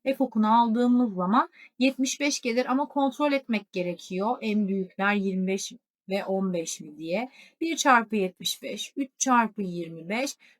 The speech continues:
beş çarpı on beş. Evet, gördüğünüz gibi yetmiş beşten sonra en büyük ikisi de yirmi beş ve on beştir. Şimdi gelelim mavi kalemlere. Ee,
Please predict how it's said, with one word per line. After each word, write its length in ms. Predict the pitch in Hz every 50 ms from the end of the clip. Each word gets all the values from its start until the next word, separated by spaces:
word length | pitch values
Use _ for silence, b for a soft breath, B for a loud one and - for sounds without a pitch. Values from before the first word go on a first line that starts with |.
| b -
beş 260 | 294 302 302 - -
çarpı 360 | - 220 196 190 202 208 294
on 280 | 277 254 220 185 165 170
beş. 240 | 185 220 247 - - -
Evet, 360 | 254 226 190 214 240 - -
gördüğünüz 680 | 254 247 247 247 247 240 220 240 240 233 240 240 214 190
gibi 260 | 196 175 175 208 220
yetmiş 380 | 233 226 220 220 220 220 - 214
beşten 320 | 226 220 - 233 226 226
sonra 320 | 220 - 196 185 185 185
en 220 | 202 214 208 190 175
büyük 160 | 180 180 180 -
ikisi 380 | 220 208 - 190 - - -
de 180 | - 277 339 - _ b b b b b b
yirmi 240 | 233 254 247 226 208
beş 240 | 190 190 196 - -
ve 60 | 285
on 280 | 277 254 247 226 208 180
beştir. 420 | 165 170 - - - 302 339 392 B B B B B
Şimdi 320 | - - - 359 359 349 285
gelelim 480 | 320 320 320 320 311 330 349 381 359
mavi 320 | 302 285 277 277 269 294 -
kalemlere. 760 | - 269 254 226 214 202 190 190 185 180 180 208 254 294 311 b b b b b b
Ee, 40 | -